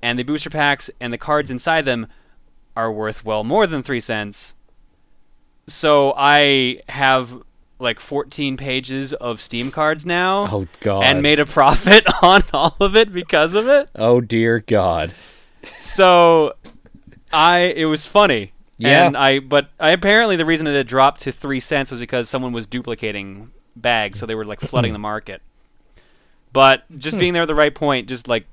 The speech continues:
Speaker 1: power leveled my Steam profile and gave me, like, a ton of badges for no cost, so it was really good.
Speaker 2: Hmm. Okay.
Speaker 1: But no, it was weird 'cause, like,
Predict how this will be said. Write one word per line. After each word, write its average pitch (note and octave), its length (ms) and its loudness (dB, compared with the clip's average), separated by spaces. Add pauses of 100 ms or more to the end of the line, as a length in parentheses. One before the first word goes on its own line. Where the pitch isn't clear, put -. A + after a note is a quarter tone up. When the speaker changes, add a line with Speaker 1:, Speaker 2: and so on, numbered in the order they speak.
(120)
Speaker 1:
power B2 340 0
leveled A#2 320 -6
my A2 420 -6
Steam A2 280 -12
profile G#2+ 460 -6
and G#2+ 100 -10
gave G#2+ 160 -10
me, A2 60 -10
like, G#2+ 120 -10
a A2 60 -12
ton A#2 160 -12
of G#2 80 -12
badges G2+ 400 -10
for - 160 -12
no G#2+ 320 -8
cost, F#2 480 -8
so G#2+ 80 -12
it - 20 -16
was G#2 160 -16
really G#2 200 -14
good. F#2 280 -14 (1700)
Speaker 2:
Hmm. F3+ 200 -4 (600)
Okay. A2 340 -4 (1800)
Speaker 1:
But F#3 160 -2
no, F#3+ 180 2
it F#3 240 -2
was F#3+ 140 -6
weird A#3+ 260 -2
'cause, E3 180 -4
like, E3 140 -4